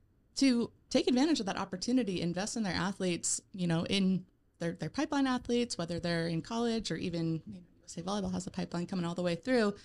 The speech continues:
to support them, give them tools to make them have success or, you know, at least put them in a position to have success with N I L once they get to college. And I think it's an opportunity that needs to be taken advantage of now rather than later. And the reason for that is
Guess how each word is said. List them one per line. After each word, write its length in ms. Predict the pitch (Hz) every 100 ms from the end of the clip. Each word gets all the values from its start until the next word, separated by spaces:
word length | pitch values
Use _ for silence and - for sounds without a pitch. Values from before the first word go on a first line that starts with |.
| - - - _ _
to 420 | - 262 240 214 -
support 460 | - - 311 302
them, 300 | 151 170 220
give 180 | 214 208
them 180 | 262 247
tools 460 | - 160 175 180
to 300 | - 175 170 - -
make 260 | 185 202
them 120 | 220
have 180 | 180 185
success 580 | - 180 - 214 - - - _
or, 220 | 170 180 180 - _ -
you 80 |
know, 140 | 170 170 - _ 214
at 100 | 226
least 320 | 247 - - _ _ _ _
put 120 | 403
them 120 | 349
in 40 | 294
a 60 |
position 360 | 262 220 233 214
to 60 | 185
have 160 | 185
success 380 | 185 - 196 196
with 120 | 180
N 100 | 185
I 120 | 170
L 120 | 170 170
once 160 | 170
they 80 | 170
get 140 | 165
to 60 | 160
college. 640 | - 202 226 170 185 - - _ _ _ _
And 340 | 202 202 202 196
I 100 | 196
think 200 | 202 277
it's 100 | -
an 80 | 269
opportunity 580 | 208 202 - 214 226 180
that 140 | 175
needs 260 | 180 185 -
to 60 |
be 80 | 175
taken 260 | 175 185 180
advantage 420 | 165 170 180 165
of 200 | 165 170
now 360 | 165 170 180 190
rather 300 | 180 170 165
than 180 | 165
later. 260 | 175 220 185
And 300 | 165 - 175
the 60 | 175
reason 320 | 202 202 185
for 100 | 165
that 360 | 202 240 202 -
is 320 | 180 165